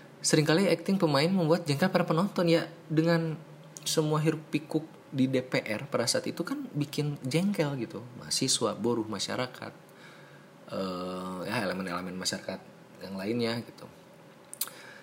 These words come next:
Terus, meski begitu, sinetron masih tinggal, eh, meski begitu, sinetron masih tinggi akan peminat. Tidak heran jika masih banyak iklan berebut tempat. Maksudnya iklan di sini tuh, maksud aku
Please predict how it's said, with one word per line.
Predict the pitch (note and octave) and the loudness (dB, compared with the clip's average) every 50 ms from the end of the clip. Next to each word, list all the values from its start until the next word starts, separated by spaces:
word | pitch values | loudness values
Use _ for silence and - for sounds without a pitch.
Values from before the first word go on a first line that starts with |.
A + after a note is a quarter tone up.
| - - | -4 2
Terus, | - F3 A3 A#3 - - - - D#3 | 6 6 6 6 6 2 2 4 6
meski | D#3 D3+ - - E3 | 8 8 8 8 8
begitu, | D#3 D#3+ C#3 B2+ B2 - F#3 F#3 | 6 6 6 6 6 6 6 4
sinetron | F#3 - C#3+ C3 B2+ D#3+ E3+ E3+ | 4 4 4 4 6 6 6 6
masih | D3+ C#3+ - D#3+ D#3 D#3 | 6 4 6 4 4 4
tinggal, | - C3 A#2+ A#2+ A#2 A#2 A2+ A2 G#2+ G#2 G2+ A2 A#2 B2+ C#3 - | 2 2 2 2 2 4 6 6 6 6 6 4 4 0 2 6
eh, | D#3 D#3 E3 - - - - - - - - - - | 8 8 8 6 4 -14 -20 -20 -20 -20 -20 -10 -2
meski | - B2+ - - - D3+ | 2 4 4 4 4 4
begitu, | D#3 D#3+ F3 F3 - C3 B2+ | 4 4 4 4 4 4 4
sinetron | - C#3+ B2+ A#2+ A#2+ - D#3 D3+ | 4 4 4 2 2 2 2 4
masih | C#3+ B2+ - - D3+ D#3 | 4 4 6 4 4 2
tinggi | - C3+ B2 A2+ A#2 C3+ C3 | 2 2 2 4 4 4 4
akan | A#2+ - B2+ B2 A#2+ | 2 2 0 0 2
peminat. | - A#2 A#2 A2+ A#2 A#2 G#2+ - - - - - - - - - - | 2 2 2 4 4 2 2 0 -4 -14 -20 -20 -20 -20 -12 -4 0
Tidak | G2+ G2 G2+ | 2 4 4
heran | F#2 G2 G2+ F#2+ G2+ A#2+ B2+ A#2+ | 4 2 2 2 2 2 2 4
jika | A2+ G#2+ - G#2 G2+ | 2 4 4 2 2
masih | G2+ G2 - - G2 | 2 2 2 2 4
banyak | G2 F2 E2 F2 G#2+ A#2 - - - - | 2 2 2 2 0 0 -2 -2 -2 -2
iklan | - - - - G2+ A2+ G#2 | 0 2 2 2 2 2 2
berebut | - F3 D#3 - G#2+ - - | 2 2 2 0 0 2 0
tempat. | F3 E3+ - - D3+ - - - - - - - - - - - | 0 0 2 0 0 0 -2 -10 -18 -18 -18 -18 -18 -18 -12 -6
Maksudnya | - D#3 F3+ F#3 F3 G3+ F#3 F3+ | -2 0 0 2 2 2 2 4
iklan | F#3+ G3 F#3+ | 6 8 8
di | F#3+ D#3+ | 8 6
sini | E3+ F3+ G3 | 6 4 4
tuh, | G3 C#4+ C4 | 4 4 2
maksud | A#3 - G#3 G3 G3+ | 2 2 2 0 2
aku | G3 - D4+ D#4 D4+ | 4 4 4 4 4